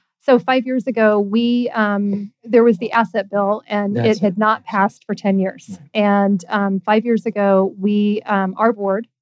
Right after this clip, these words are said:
Speaker 1: made the decision to offer a special tuition, in-state tuition rate for non-resident students, students,
Speaker 2: That's it.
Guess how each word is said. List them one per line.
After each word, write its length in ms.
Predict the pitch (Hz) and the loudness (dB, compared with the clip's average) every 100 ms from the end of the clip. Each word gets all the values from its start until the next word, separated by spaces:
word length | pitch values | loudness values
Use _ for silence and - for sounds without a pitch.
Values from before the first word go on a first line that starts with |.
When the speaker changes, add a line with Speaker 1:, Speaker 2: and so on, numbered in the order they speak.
| _ | _
Speaker 1:
made 240 | 240 208 202 | 0 0 2
the 60 | |
decision 500 | 214 214 196 185 190 185 | 0 0 -2 0 -2 -2
to 180 | 202 - | -6 -2
offer 500 | 196 185 208 196 196 | -2 -2 -6 -6 -6
a 80 | - | -8
special 380 | - 185 226 | -6 -4 -6
tuition, 540 | 226 233 196 - 202 208 | -4 -2 -2 0 -2 0
in-state 360 | 214 185 202 - | 0 0 -4 -4
tuition 280 | 202 - 196 | -6 -2 -2
rate 180 | 196 254 | -2 -2
for 80 | 202 | -2
non-resident 580 | 190 185 185 202 190 - | -2 0 -4 -4 -8 -8
students, 340 | 180 180 170 | -12 -12 -14
students, 360 | - 214 - 107 | -8 -4 -2 -4
Speaker 2:
That's 180 | - | -8
it. 120 | - | -20